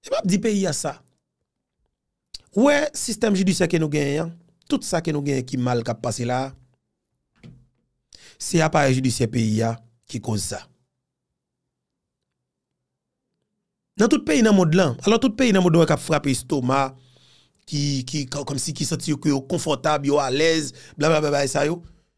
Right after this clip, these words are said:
c'est parce que yo gon appareil judiciaire qui fort dans le pays, yo fonctionne sous la loi. Pas de personne qui, qui, qui, qui, qui est au-dessus de la loi.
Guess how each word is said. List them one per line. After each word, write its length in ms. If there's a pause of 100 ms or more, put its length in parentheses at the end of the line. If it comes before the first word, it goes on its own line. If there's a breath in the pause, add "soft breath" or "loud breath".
(180)
c'est 200
parce 180
que 80
yo 100
gon 140
appareil 320
judiciaire 340
qui 140
fort 540
dans 60
le 40
pays, 320 (180)
yo 80
fonctionne 320
sous 140
la 160
loi. 340 (500)
Pas 120
de 80
personne 480
qui, 300 (160 loud breath)
qui, 180
qui, 220
qui, 180
qui 360
est 40
au-dessus 240
de 80
la 80
loi. 220